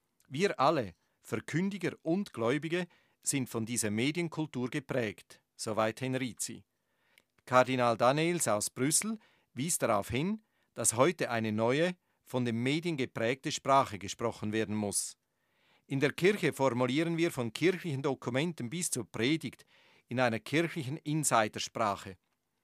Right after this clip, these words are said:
Wir müssen den Kirchenjargon ablegen und eine andere,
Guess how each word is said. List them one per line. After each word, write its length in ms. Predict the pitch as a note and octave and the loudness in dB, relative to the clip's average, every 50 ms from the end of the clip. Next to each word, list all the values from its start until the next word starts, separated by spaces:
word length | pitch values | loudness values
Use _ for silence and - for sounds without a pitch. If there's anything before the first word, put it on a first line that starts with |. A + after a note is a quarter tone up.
| _ _ - _ _ _ _ _ _ | _ _ -20 _ _ _ _ _ _
Wir 160 | - A#2+ A#2+ | -2 -2 2
müssen 300 | C3+ D#3+ F3+ E3+ - F3 | 4 4 4 4 2 0
den 120 | E3+ E3+ D#3 | 0 -2 -2
Kirchenjargon 840 | - C3 C#3+ E3 - - D#3 C3+ B2+ C3 C3+ C3 C3+ B2+ C3+ - - | 0 0 0 0 0 -2 -4 0 4 4 4 4 4 0 -2 -2 0
ablegen 580 | - B2+ B2+ A#2 A#2 A#2 G#2+ F2+ - F#2 F2 - _ _ _ _ | 0 0 0 0 -2 -4 -4 -6 -8 -10 -12 -14 _ _ _ _
und 160 | - A#2 A2+ B2 | -10 -4 0 0
eine 240 | A2+ A2 A#2+ - | 0 0 0 -2
andere, 480 | A#2+ A2+ B2+ D3+ D#3 D#3+ D#3 D#3+ D#3 D3+ | 0 0 0 0 0 0 0 0 0 -2